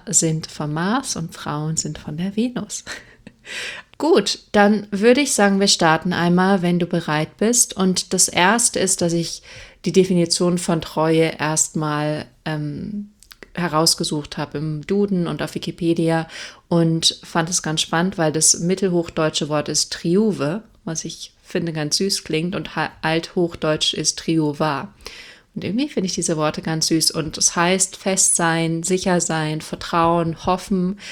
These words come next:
glauben und auch wagen. Im Duden, ähm, gab es keine,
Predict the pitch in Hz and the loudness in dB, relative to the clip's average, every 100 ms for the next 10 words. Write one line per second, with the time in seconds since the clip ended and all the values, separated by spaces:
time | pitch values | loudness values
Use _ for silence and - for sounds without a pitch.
0 | - - - 160 151 160 156 156 156 156 | -16 -12 -2 0 2 2 0 -2 -2 -6
1 | 156 151 147 143 147 156 - 151 - _ | -8 -8 -6 -4 -4 -6 -8 -8 -12 _
2 | - - - - - - - _ _ _ | -20 -18 -20 -20 -20 -20 -20 _ _ _
3 | - 202 185 214 247 240 254 269 247 _ | 4 4 6 4 4 4 4 2 -4 _
4 | - 175 170 170 170 170 - _ _ _ | 2 6 6 6 4 2 -4 _ _ _
5 | - 185 175 190 - - 180 180 185 185 | -2 2 4 4 2 2 4 4 4 4
6 | 180 180 | 2 0